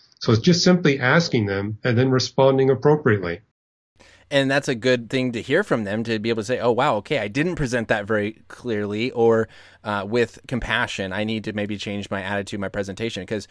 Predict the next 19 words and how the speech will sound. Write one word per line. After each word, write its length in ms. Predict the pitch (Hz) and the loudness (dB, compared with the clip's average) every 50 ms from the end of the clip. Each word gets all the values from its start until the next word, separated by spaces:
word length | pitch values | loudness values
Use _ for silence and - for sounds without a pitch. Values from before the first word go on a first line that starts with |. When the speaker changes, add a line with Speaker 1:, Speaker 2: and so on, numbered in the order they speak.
| - - - - _ _ | -20 -20 -20 -20 _ _
Speaker 2:
really, 260 | - 139 190 202 180 | 2 4 4 4 4
your, 360 | 139 131 139 139 135 135 135 | 4 4 4 4 4 2 0
the 100 | 123 139 | 0 0
way 140 | 131 135 151 | 2 2 2
you 160 | 175 185 165 | 2 2 0
present 320 | - - 127 120 143 185 - | -2 -2 -2 -2 -2 -2 -2
something 320 | - 120 101 113 110 110 | -4 -6 -4 -4 -6 -8
can 500 | - - 139 139 143 135 123 123 131 143 - | -6 -6 -4 -2 -2 0 -2 -2 -4 -4 -6
affect 480 | - - - - 120 120 117 - - - - | -8 -6 -2 -2 -2 -2 -2 -6 -12 -16 -16
how 240 | - - - 123 127 | -14 -6 -2 0 0
they 260 | 123 123 120 117 120 | 0 0 -2 -2 -4
understand 340 | - 117 117 117 - 127 123 | -6 -8 -8 -6 -6 -6 -6
the 60 | 120 | -6
content 560 | 104 - 120 147 175 - - 71 57 - - - _ _ _ _ _ _ | -6 -4 -4 -6 -6 -6 -10 -14 -16 -18 -20 -20 _ _ _ _ _ _
if 140 | - 113 - | -16 -10 -6
we're 140 | - 123 123 | -4 -4 -2
rude 260 | 107 110 123 151 165 | -2 0 0 0 0
about 240 | 139 101 85 82 80 | -2 -4 -6 -8 -10
it. 140 | 78 - | -12 -16